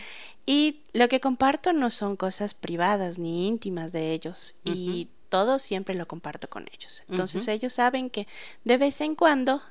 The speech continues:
Speaker 1: eh, cuento alguna anécdota de lo que está sucediendo,
Speaker 2: Sí,
Speaker 1: pero
Speaker 2: son
Speaker 1: nunca nada que
Speaker 2: anécdotas.
Speaker 1: les pueda incomodar.
Speaker 2: Ujú.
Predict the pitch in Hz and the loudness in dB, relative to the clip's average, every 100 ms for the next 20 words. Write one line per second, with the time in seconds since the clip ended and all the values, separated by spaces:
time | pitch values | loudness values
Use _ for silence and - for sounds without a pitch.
0 | - 175 180 - - - - - - - | -14 -8 -8 -10 -18 -20 -20 -20 -20 -4
1 | 415 427 415 359 339 320 294 240 233 220 | 2 4 4 4 4 2 2 2 0 0
2 | 269 - 440 - - 214 202 190 190 190 | 2 2 0 -2 -2 2 2 0 -2 -2
3 | 202 190 202 202 214 202 - - - - | 0 0 2 0 0 -4 -10 -18 -18 -6
4 | - 285 330 349 339 190 294 262 214 202 | 2 6 8 6 6 6 8 8 8 6
5 | 196 151 180 - 175 165 156 151 151 143 | 4 2 0 -2 -2 -2 -4 -6 -6 -8
6 | 143 135 139 - - 208 240 247 | -8 -10 -10 -14 -10 -8 -6 -6